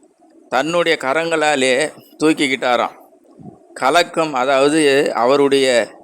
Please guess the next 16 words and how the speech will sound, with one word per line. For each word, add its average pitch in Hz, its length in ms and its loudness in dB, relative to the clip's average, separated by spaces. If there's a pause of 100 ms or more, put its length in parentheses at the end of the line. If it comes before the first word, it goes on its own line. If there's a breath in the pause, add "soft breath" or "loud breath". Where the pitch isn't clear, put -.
அந்த 120 560 0
வருத்தத்தை 160 600 -2
நீக்கி, 139 600 -2 (720)
அந்த 143 280 -4
கலக்கத்தை 165 600 -2
நீக்கி 139 760 0 (760)
இறைவனே 170 600 2
வந்து 151 380 0
தூக்கி 165 360 -2
வைத்தார் 135 640 0 (120)
அப்படின்னு 131 400 -4
சொல்றார். 120 400 0
"கலக்கம் 156 760 -2
நீக்கி 151 580 -4
தூக்கி 147 500 -2
வைத்தாய் 135 720 0